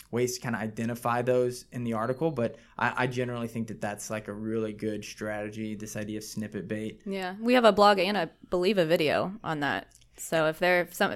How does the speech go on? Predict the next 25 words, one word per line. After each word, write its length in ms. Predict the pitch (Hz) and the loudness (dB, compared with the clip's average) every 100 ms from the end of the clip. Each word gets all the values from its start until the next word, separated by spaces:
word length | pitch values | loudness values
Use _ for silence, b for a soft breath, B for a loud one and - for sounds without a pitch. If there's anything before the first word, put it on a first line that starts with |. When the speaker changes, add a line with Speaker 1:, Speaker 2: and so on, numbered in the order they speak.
| - | -2
Speaker 2:
if 140 | 180 | -2
someone's 260 | 175 214 208 | 0 2 2
interested 340 | 220 214 208 | 2 0 -2
in 80 | 185 | -2
trying 320 | 175 202 208 | 0 0 2
that, 220 | 165 156 165 | 0 0 0
there 160 | 170 | 0
is 100 | 170 | 0
a 40 | 170 | 0
little 180 | 165 170 | 0 0
how-to, 520 | 165 165 175 165 170 180 | -4 -4 -2 -2 -4 -6
um, 420 | 160 156 165 175 - - | -4 -4 -6 -10 -10 -4
on 380 | 160 160 165 | -2 -2 -4
our 360 | 156 - 160 156 | -4 0 0 2
website, 680 | 160 151 - 160 151 - - | 0 -2 -2 -2 0 -2 -4
but, 280 | 147 139 B B B - | -2 -2 B B B -2
um, 240 | 170 156 | 2 2
also 460 | 156 160 160 165 160 | 2 2 0 0 0
really 280 | 160 170 175 | 0 2 4
great 240 | 170 170 | 2 0
links 480 | 165 165 - - - | -2 -6 -8 -14 -10
through 160 | - 165 | -6 0
Backlinko. 540 | 151 - 147 143 95 175 - - - - | -2 -2 -6 -2 -4 -4 -14 -20 -8 4
Speaker 1:
Yeah, 340 | 165 139 - | 6 6 4
I, 340 | 147 147 147 | 8 8 6